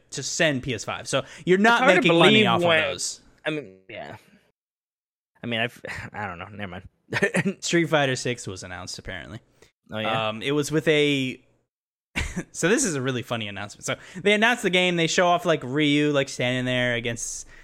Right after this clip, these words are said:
Speaker 1: um, some other guy. I always forget his name. Alex, if you could find that, I'd appreciate it. I just don't remember his name. Um, but it's a, it's a p-, pretty plain announcement. Like, it, it just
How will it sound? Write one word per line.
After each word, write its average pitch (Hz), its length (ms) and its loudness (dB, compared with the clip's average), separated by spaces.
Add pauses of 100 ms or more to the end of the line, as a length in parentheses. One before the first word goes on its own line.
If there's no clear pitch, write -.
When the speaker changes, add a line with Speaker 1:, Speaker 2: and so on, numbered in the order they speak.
(260)
Speaker 1:
um, 110 380 -2
some 120 220 -4
other 139 140 -4
guy. 127 220 0
I 131 80 4
always 151 240 2
forget 113 240 -6
his 95 100 -10
name. 107 140 -6
Alex, 113 200 -4
if - 60 -10
you 247 100 0
could - 120 -6
find 120 260 0
that, 123 220 -2
I'd 117 120 -4
appreciate 120 440 -2
it. - 280 -12
I 131 60 -10
just - 180 -10
don't 147 140 2
remember 113 240 -10
his - 140 -14
name. 107 200 -16 (1700)
Um, 131 480 0
but 151 180 4
it's 151 260 -2
a, 165 80 4 (120)
it's 156 160 0
a 151 280 2 (180)
p-, 185 140 0
pretty 185 280 0
plain 131 360 -2
announcement. 117 460 -4
Like, 110 180 -8
it, 113 160 -14 (140)
it 123 160 -10
just 117 300 -10